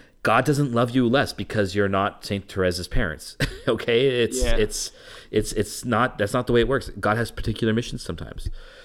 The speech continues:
Speaker 1: Same thing with priesthood and religious life. I do think if there's on your heart to live out a particular charism, that needs to be investigated a bit to see, okay, am I supposed to join a religious order? Oftentimes, I think God just, again, he mediates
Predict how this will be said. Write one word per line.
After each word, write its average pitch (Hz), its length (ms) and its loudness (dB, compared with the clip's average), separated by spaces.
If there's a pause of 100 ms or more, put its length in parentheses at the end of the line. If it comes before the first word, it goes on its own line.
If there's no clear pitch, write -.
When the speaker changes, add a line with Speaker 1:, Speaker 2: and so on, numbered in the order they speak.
(200)
Speaker 1:
Same 120 260 2
thing 139 120 0
with 123 140 0
priesthood 120 340 -2
and 117 60 0
religious 110 400 -2
life. 80 200 -2
I 107 100 2
do 127 220 4
think 135 440 -2
if - 320 -2
there's 101 220 0
on 101 220 -4
your 123 140 0
heart 98 500 -2
to 95 80 -6
live 98 240 0
out 92 100 0
a - 60 -2
particular - 500 -4
charism, 110 760 0 (400)
that 117 160 2
needs 143 160 0
to - 80 -4
be 107 80 4
investigated 90 720 0
a 80 60 0
bit - 380 -4
to - 100 -12
see, 90 320 -2
okay, 90 240 -2
am 82 80 -2
I 82 60 -2
supposed - 200 -6
to - 80 -16
join 85 160 -4
a 76 60 -6
religious 80 360 -4
order? - 300 -8 (560)
Oftentimes, 190 540 2
I 165 60 6
think 202 180 0
God 143 200 4
just, 143 200 -2 (200)
again, 117 260 2
he 110 140 0
mediates 107 840 0